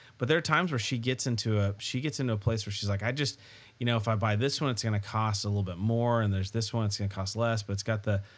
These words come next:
you know, here's the strengths, benefits." And, and, and the, the worst thing I can do in that situation is to go, "I don't care, babe, you pick." You know, I mean, a lot of times she's coming to me saying, "I, I'm gonna have to, I don't wanna have to live with this decision. Could you,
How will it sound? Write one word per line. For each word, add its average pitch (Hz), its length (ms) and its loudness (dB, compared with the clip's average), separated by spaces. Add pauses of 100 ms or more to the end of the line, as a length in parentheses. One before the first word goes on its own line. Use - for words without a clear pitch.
(260)
you 107 80 0
know, - 20 2
here's 135 180 2
the 131 80 -2
strengths, 123 440 2
benefits." 117 580 0
And, 107 160 2 (540)
and, 117 340 4 (400)
and 117 240 2
the, 113 240 2
the 117 160 0
worst 160 340 0
thing 165 140 0
I 127 80 2
can 110 200 0
do 113 120 4
in 110 60 2
that 101 160 0
situation 101 500 -2
is 92 60 -2
to 92 60 -8
go, 90 200 -6 (140)
"I - 80 -4
don't 180 120 -4
care, 143 160 -2
babe, 127 260 -2 (100)
you 127 180 -2
pick." - 440 4
You 113 100 -2
know, 104 160 2
I 101 40 -2
mean, 117 140 0
a 113 60 2
lot 131 180 2
of 156 80 0
times 127 240 0
she's 151 220 -4
coming 135 240 -2
to 123 60 0
me 120 120 2
saying, 107 460 0 (560)
"I, 123 100 0 (260)
I'm 151 300 2
gonna 120 380 2 (220)
have 123 200 -2
to, 107 280 0
I 127 120 0
don't 160 120 0
wanna 131 160 2
have 110 200 0
to 113 80 0
live 110 260 2
with 135 140 -2
this 101 180 -2
decision. 101 540 0
Could 101 280 -2
you, 127 380 2